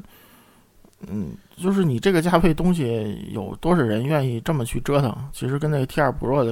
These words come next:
的意思是一样的。所以就是我觉得还是有点问题吧，就整个定位上，就包括做出来这个效果，稍微有点问题啊。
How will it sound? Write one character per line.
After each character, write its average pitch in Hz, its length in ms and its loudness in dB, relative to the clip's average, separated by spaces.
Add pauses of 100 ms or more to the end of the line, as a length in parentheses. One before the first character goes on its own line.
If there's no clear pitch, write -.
(260)
的 - 80 -12
意 135 140 -4
思 123 140 -4
是 120 160 -2
一 - 80 -8
样 117 240 -4
的。 - 100 -12 (720)
所 101 220 -8
以 104 180 -8
就 110 180 -10
是 104 140 -8 (120)
我 - 120 -12
觉 101 180 -10
得 113 120 -6
还 - 180 -10
是 - 240 -6
有 110 140 -6
点 185 180 0
问 277 180 -2
题 - 160 -4
吧， 95 240 -8
就 - 140 -4
整 104 160 -8
个 117 160 -6
定 135 180 -6
位 135 200 -2
上， - 200 -8 (600)
就 - 200 -8
包 117 180 -6
括 113 100 -4
做 117 180 -4
出 110 60 -4
来 110 80 -4
这 107 80 -6
个 110 100 -10
效 - 240 -8
果， - 200 -14 (1120)
稍 - 160 -2
微 175 140 4
有 156 100 4
点 - 180 -2
问 123 140 -4
题 - 180 -12 (200)
啊。 - 240 -10